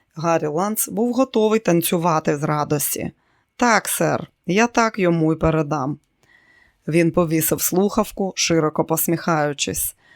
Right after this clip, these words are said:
Він отримає свої п'ятдесят тисяч, а потім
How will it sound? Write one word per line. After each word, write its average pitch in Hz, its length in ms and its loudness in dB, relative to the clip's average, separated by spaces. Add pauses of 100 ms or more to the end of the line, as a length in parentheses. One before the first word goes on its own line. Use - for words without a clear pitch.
(260)
Він 175 240 4
отримає 165 720 0
свої 151 400 0
п'ятдесят 151 640 -2
тисяч, - 580 -4 (240)
а 135 120 -2
потім 202 600 0